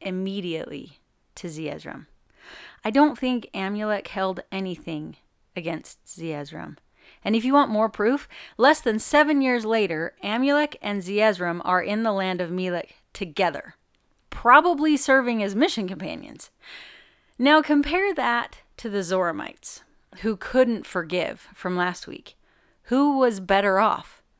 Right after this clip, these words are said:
them or Amulek? What about Nephi compared to his brothers Laman and Lemuel? Nephi forgave his brothers and moved on with his life. What did Laman and Lemuel do? They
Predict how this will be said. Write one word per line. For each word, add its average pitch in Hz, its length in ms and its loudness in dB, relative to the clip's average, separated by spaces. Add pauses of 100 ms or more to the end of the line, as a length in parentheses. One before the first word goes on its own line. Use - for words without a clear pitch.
(240)
them 160 480 -6 (800)
or 170 420 -4 (280)
Amulek? - 600 -4 (1400)
What 254 180 4
about 302 320 6
Nephi 233 480 2
compared 196 460 -4
to 196 60 -4
his 185 200 -6
brothers 165 500 -2
Laman 165 280 -6
and 156 140 -6
Lemuel? - 380 -10 (400)
Nephi 277 500 4
forgave 208 480 -2
his 226 160 -6
brothers 202 500 -2 (280)
and 139 280 -8
moved 208 300 -2
on 240 240 4
with 180 140 -10
his 175 160 -14
life. 170 440 -12 (640)
What 214 380 0
did 247 180 0
Laman 220 340 0
and 190 140 -4
Lemuel 196 340 -2
do? - 260 -14 (1120)
They 254 640 0